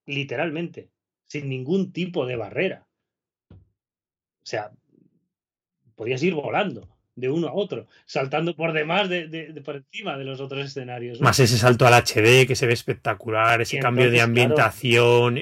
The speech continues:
Speaker 2: el mundo mechas. Yo me acuerdo de ver ese primer tra-, flipamos, el primer tráiler del X también.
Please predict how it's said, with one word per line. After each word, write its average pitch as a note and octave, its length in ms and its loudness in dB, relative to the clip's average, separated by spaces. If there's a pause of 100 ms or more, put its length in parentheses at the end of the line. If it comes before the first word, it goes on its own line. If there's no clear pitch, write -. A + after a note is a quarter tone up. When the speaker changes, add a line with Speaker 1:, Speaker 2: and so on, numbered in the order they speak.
Speaker 2:
el G#2+ 120 -8
mundo C3+ 300 0
mechas. B2 540 -4
Yo A2 100 -10
me G#2 100 -8
acuerdo A2 260 -4
de G#2+ 60 -2
ver A2 100 0
ese A2 180 -6
primer A2 480 -4 (760)
tra-, - 220 -14
flipamos, A2+ 800 -12
el A2+ 180 -10
primer G#2+ 360 -8
tráiler G#2+ 500 -8
del G#2 300 -8
X A2+ 240 -10
también. G2+ 520 -10